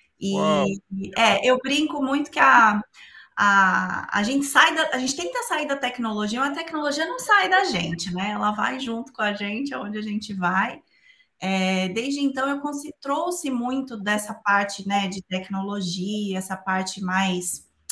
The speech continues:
Speaker 1: é, é, mais das exatas, né, aqui
Speaker 2: Sim.
Speaker 1: pro,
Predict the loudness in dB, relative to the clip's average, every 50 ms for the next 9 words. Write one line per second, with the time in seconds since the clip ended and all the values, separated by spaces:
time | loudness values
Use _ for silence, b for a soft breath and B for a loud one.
0 | -14 -10 -6 -6 -6 -4 -2 -2 -2 -2 0 -2 -2 -4 -4 -4 -2 0 2 2
1 | 2 0 -2 -4 0 2 4 4 4 4 2 4 6 8 8 8 8 6 -2 -2
2 | -2 0 0 0 0 0 -2 -6 B B B B B B B -2 0 2 4 4
3 | 4 4 2 0 -2 -6 -12